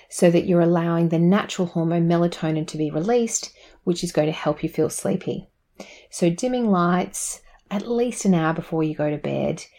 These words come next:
is really going to help that. This leads us to tip number two, which is to bring some pieces from home with you.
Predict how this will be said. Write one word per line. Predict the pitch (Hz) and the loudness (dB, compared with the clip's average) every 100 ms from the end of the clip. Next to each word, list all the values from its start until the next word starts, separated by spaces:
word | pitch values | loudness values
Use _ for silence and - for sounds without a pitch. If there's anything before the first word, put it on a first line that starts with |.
| - - | -20 0
is | 175 165 | 0 0
really | 160 156 147 | 0 0 0
going | - 139 | -4 -6
to | |
help | 139 - - | -6 -6 -6
that. | - - - - - - - - - - - - - | -8 -8 -10 -16 -20 -20 -18 -16 -16 -16 -20 -20 -8
This | - 254 - | -2 2 6
leads | 214 202 | 6 4
us | 175 | 0
to | - | -2
tip | - 180 | -2 -2
number | 160 135 | -2 -4
two, | - - 277 294 | -4 0 2 2
which | 240 202 | 0 0
is | 190 180 | 0 0
to | - | -2
bring | 175 175 180 185 | 0 2 4 2
some | - 175 | 0 -2
pieces | - 170 170 202 202 - | 0 -2 0 0 0 0
from | 220 202 | -4 -4
home | - 147 | -4 -2
with | 160 208 - | 0 0 0
you. | 175 - | 0 0